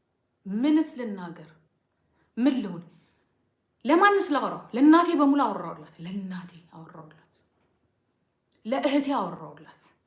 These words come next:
ለሁለት ሴቶች ጓደኞች፣ even ኩዊን ሊያ፣ ኩዊን ሊያ፣ ኩዊን ሊያ፣ ኩዊን ሊያ ነገርኳትኝ ከባሏ ጋር በጣም ስለምግባባ የነበረው።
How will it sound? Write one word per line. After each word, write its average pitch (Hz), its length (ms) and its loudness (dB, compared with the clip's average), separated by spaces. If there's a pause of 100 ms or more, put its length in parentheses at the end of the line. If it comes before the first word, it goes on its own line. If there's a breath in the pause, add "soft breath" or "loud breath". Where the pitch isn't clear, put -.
(1000 soft breath)
ለሁለት 302 320 2
ሴቶች 285 280 -2
ጓደኞች፣ 214 420 -4 (320)
even 403 320 6 (160)
ኩዊን 320 340 4
ሊያ፣ 214 220 0 (380)
ኩዊን 330 240 2
ሊያ፣ 220 140 0 (160)
ኩዊን 302 220 0
ሊያ፣ 285 140 -4 (480)
ኩዊን 392 220 4
ሊያ 277 140 2 (560)
ነገርኳትኝ 208 560 -14
ከባሏ 202 340 -10
ጋር 180 140 -10
በጣም 208 220 -10
ስለምግባባ 185 540 -14
የነበረው። 160 460 -20